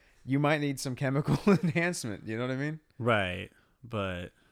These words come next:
Speaker 2: is it really just one man dictating everything?
Speaker 1: Um,
Speaker 2: It's
Speaker 1: it's
Speaker 2: more of a
Speaker 1: one man chosen to be a representative of everybody, I guess.
Speaker 2: Right.
Speaker 1: But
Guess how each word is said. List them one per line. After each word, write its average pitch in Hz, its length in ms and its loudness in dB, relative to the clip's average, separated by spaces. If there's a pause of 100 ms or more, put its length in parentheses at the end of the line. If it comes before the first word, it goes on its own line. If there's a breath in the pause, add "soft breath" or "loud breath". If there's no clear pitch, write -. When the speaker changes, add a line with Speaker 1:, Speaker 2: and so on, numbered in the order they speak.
(1500 soft breath)
Speaker 2:
is 131 140 -4
it 135 140 -6
really 110 320 -6
just 104 240 -12
one 95 200 -8
man 92 360 -10 (120)
dictating 95 460 -14
everything? 92 440 -16 (1400 soft breath)
Speaker 1:
Um, 185 220 -10 (140)
Speaker 2:
It's - 100 -12
Speaker 1:
it's 135 100 -4
Speaker 2:
more 104 100 -2
of 147 60 -6
a - 20 -4
Speaker 1:
one 233 240 -2
man 196 520 -4 (120)
chosen 147 680 -4
to 123 100 -14
be 113 140 -8
a 110 60 -6
representative 104 760 -6
of 92 140 -8
everybody, 95 500 -6
I 87 80 -4
guess. 95 360 -2
Speaker 2:
Right. 92 220 -4
Speaker 1:
But 92 260 -4